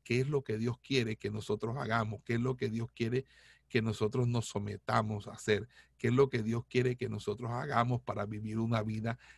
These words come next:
que le agrade. En este caso, en Primera de Tesalonicense, eh, cuatro tres, él va a decir, eh, es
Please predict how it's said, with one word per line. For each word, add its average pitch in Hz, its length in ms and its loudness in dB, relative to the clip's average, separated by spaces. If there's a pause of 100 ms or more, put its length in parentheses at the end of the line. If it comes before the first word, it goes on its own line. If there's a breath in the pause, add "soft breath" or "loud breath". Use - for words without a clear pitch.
(160)
que 107 180 0
le 104 140 0
agrade. 104 500 -2 (380 loud breath)
En 127 180 4
este 156 260 4
caso, 147 380 8
en 123 120 6
Primera 113 320 6
de 135 60 6
Tesalonicense, 110 1080 -2 (460 soft breath)
eh, - 240 -10
cuatro 117 440 2
tres, 113 440 -2 (260)
él 110 240 -2
va 127 100 8
a 127 40 6
decir, 120 520 0 (100)
eh, 107 400 -8 (460)
es 113 160 -6